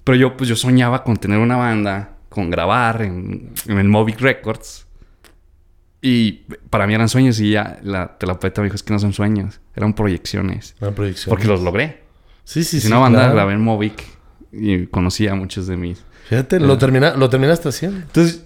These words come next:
Speaker 1: últimamente dije, "No manches, estaría bien chido con el podcast". Y estoy haciendo ahorita un proyecto, ahí traigo un proyecto parte
Speaker 2: Ajá.
Speaker 1: musical. Y estoy hablando de como,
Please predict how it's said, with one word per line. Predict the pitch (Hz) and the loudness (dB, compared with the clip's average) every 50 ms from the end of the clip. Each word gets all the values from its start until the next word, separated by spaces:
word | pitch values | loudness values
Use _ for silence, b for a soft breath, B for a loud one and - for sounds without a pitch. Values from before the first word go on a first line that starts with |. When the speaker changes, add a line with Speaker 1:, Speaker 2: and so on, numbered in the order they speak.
| - - | -4 0
Speaker 1:
últimamente | 165 156 147 - 165 165 165 151 143 | 2 2 4 4 2 2 2 2 0
dije, | 127 135 | 0 2
"No | 135 | 2
manches, | 151 156 139 | 2 2 0
estaría | - - 143 151 | 0 2 2 4
bien | 160 170 | 4 4
chido | 156 - 180 175 175 175 | 4 4 4 2 2 0
con | - - 131 127 | 0 2 2 4
el | 127 117 110 | 4 2 2
podcast". | - 175 180 180 - - 147 147 165 - - - _ - | 0 0 0 -2 -2 -2 -2 -2 -2 -4 -10 -14 _ -6
Y | 117 110 | -6 -6
estoy | - - 135 131 | -2 0 2 2
haciendo | 143 139 151 151 151 | 2 4 4 4 4
ahorita | 151 147 151 - 151 | 4 2 2 2 2
un | 151 147 | 2 0
proyecto, | - 143 147 147 143 147 - - 156 147 143 139 135 131 123 117 117 | 0 2 2 2 0 0 -2 -2 0 2 2 2 2 2 2 2 0
ahí | 123 131 | 0 -2
traigo | - - 135 139 | -2 0 0 0
un | 143 | 2
proyecto | - 139 135 135 135 - 135 | 2 2 0 0 0 -2 -4
parte | - - 135 113 113 113 135 | -2 0 0 2 2 2 2
Speaker 2:
Ajá. | |
Speaker 1:
musical. | 135 131 123 123 120 - 131 123 123 120 123 131 135 143 - | 2 2 0 -2 -2 0 0 2 2 0 -2 -4 -8 -10 -8
Y | 120 107 | -8 -8
estoy | - - - 123 120 | -4 0 2 4 4
hablando | 123 123 127 127 127 131 | 6 6 6 6 6 4
de | 123 - - - _ _ _ | 2 -2 -8 -20 _ _ _
como, | - 107 107 104 98 90 - | -4 -2 0 0 -2 -4 -8